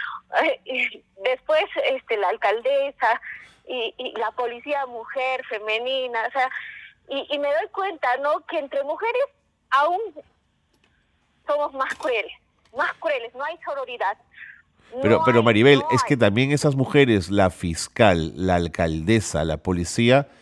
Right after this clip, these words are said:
Speaker 2: también han crecido en ese patriarcado en el que usted nació.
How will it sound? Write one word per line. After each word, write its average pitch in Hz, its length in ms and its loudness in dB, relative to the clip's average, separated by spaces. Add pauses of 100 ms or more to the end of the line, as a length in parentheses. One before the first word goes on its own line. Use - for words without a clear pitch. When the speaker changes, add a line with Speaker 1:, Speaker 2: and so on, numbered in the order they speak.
(320)
Speaker 2:
también 143 360 6
han 196 100 2
crecido 180 580 4
en 139 80 2
ese 170 200 4
patriarcado 151 760 6
en 147 80 2
el 127 100 4
que 113 100 2
usted 170 240 2
nació. 220 500 4